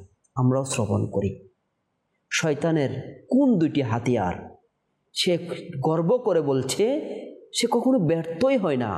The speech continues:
মিথ্যা প্রতিপন্ন হয় না। সে ওই হাতিয়ারগুলো চালিয়ে আমাদের ইমানগুলো ধ্বংস করে দেয়।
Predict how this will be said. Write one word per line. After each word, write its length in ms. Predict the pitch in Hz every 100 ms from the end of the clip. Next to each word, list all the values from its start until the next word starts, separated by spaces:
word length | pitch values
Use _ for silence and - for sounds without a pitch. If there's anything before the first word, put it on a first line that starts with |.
| - - -
মিথ্যা 520 | 202 208 208 247 240
প্রতিপন্ন 760 | 220 190 190 202 196 269 320 285
হয় 200 | 202 160
না। 240 | 127 92 - - - - _ _ _ _ _ - _ -
সে 300 | - 143 143
ওই 180 | 143 139
হাতিয়ারগুলো 640 | 123 123 151 127 120 117
চালিয়ে 680 | 113 120 117 113 - - - - -
আমাদের 640 | 135 135 139 107 - -
ইমানগুলো 580 | 123 120 147 170 135 123
ধ্বংস 320 | 107 107 -
করে 260 | 104 98 -
দেয়। 180 | -